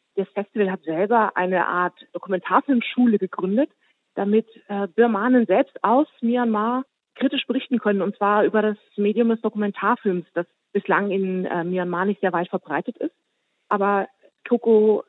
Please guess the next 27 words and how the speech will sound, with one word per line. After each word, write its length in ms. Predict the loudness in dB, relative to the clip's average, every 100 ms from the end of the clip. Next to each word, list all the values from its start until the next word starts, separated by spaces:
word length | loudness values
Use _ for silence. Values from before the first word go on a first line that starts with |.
| -6
äh, 280 | -4 -4
G 180 | -2 0
war 120 | 0
schon 140 | 0 0
immer 180 | 0 0
klar, 260 | -2 -2
dass 160 | -2 -6
es 120 | -8
nicht 180 | -10 -6
reicht, 260 | -6 -6 -6
nur 100 | -6
Filme 240 | -2 -2
von 140 | -2
außen 380 | -6 -4 -4 -8
zu 80 | -20 _
zeigen, 260 | -12 -10 -8
sondern 240 | -6 -6
es 600 | -8 _ _ _ _ _
geht 160 | -8 -4
darum, 160 | -2
eine 100 | -2
kritische 380 | -2 -4 -4 -4
Öffentlichkeit 500 | -4 -4 -8 -8 -10 -2
im 140 | 0
Lande 280 | 2 0 -2
zu 80 | -4
schaffen. 380 | -4 -4 -4